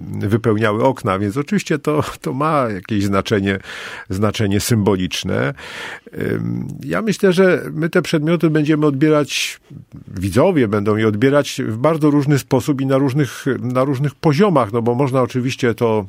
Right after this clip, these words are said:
odbierać w kategoriach czysto artystycznych, estetycznych i tutaj naprawdę, y, i w jednym, i w drugim przypadku mamy do czynienia z dziełami na bardzo wysokim poziomie,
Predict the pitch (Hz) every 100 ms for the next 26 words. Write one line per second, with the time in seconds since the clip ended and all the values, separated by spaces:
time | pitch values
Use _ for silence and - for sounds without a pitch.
0 | 113 110 110 98 123 113 - - - _
1 | _ 101 - 107 117 113 120 113 101 -
2 | - - - - 123 113 - 120 113 127
3 | 110 - 104 - 120 151 123 113 120 110
4 | 98 - 101 120 160 - 123 135 127 123
5 | 117 117 135 120 101 104 104 104 110 110
6 | 110 - 107 123 123 120 107 110 123 113
7 | - - 117 - 107 104 107 104 101 -
8 | 101 104 98 107 101 101 98 95 92 110
9 | 101 107 _ 113 117 101 92 - 95 -
10 | 92 101 95 87 95 117